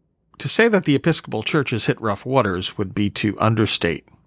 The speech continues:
matters in terms of recent times. So there's a wealth of information out there on this. You know, I, I found a piece by,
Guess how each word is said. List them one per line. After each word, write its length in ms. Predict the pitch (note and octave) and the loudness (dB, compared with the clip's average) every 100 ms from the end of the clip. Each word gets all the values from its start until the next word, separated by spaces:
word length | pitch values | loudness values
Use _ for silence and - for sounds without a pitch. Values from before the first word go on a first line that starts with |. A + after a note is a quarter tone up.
| _ _ _ _ - | _ _ _ _ 0
matters 440 | G2+ E2+ F2+ F2 | 0 0 -4 -4
in 80 | G2+ | -4
terms 300 | G#2+ G2+ F#2+ | -2 -2 -4
of 100 | G2 | -2
recent 320 | G2+ - F#2+ | -2 -2 -6
times. 560 | - F#3 C3+ E2+ D#2 - _ - - - - - - - _ | 0 2 2 0 -8 -14 _ -16 -16 -20 -20 -20 -20 -20 _
So 600 | - - G3+ G3 F#3+ F3+ _ _ _ _ _ _ _ | -2 4 6 6 4 2 _ _ _ _ _ _ _
there's 240 | D#3 C#3+ | 0 2
a 80 | B2+ | 0
wealth 640 | A#2+ B2 C3 E3+ E3 C#3+ - | -4 -6 2 4 4 2 -2
of 140 | A2 | -2
information 640 | A2 G2+ G#2 G2+ G2 - F#2 | -4 -6 -10 -8 -10 -8 -10
out 120 | F2 | -10
there 220 | F2+ E2 | -12 -12
on 140 | E2 | -14
this. 320 | D#2+ D#2 - - | -16 -14 -10 -8
You 80 | |
know, 120 | G#2+ G#2 | -6 0
I, 320 | C3 D#3 D3 | 2 2 2
I 160 | C#3 F3 | 0 0
found 680 | - C3+ A#2+ A2+ A2 G#2+ - _ _ _ _ - | 0 0 0 -2 -4 -6 -8 _ _ _ _ -6
a 40 | - | -4
piece 380 | - C3 A#2+ - | 0 0 0 -2
by, 600 | G#2 G2+ G2 G2 F#2+ | -4 -4 -4 -6 -6